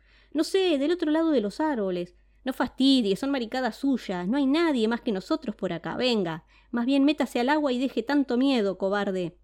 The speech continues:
Por costumbre colegial, todos los compañeros son cobardes, recocheros y mentirosos.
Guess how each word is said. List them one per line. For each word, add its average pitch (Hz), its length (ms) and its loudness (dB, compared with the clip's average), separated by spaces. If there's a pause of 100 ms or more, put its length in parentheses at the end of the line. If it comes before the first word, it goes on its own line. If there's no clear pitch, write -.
(600)
Por 190 160 -4
costumbre 262 380 2
colegial, 214 520 -2 (300)
todos 330 240 2
los 240 100 -4
compañeros 208 600 0
son 277 180 2
cobardes, 190 560 -2 (100)
recocheros 277 640 0
y 233 100 0
mentirosos. 185 640 -2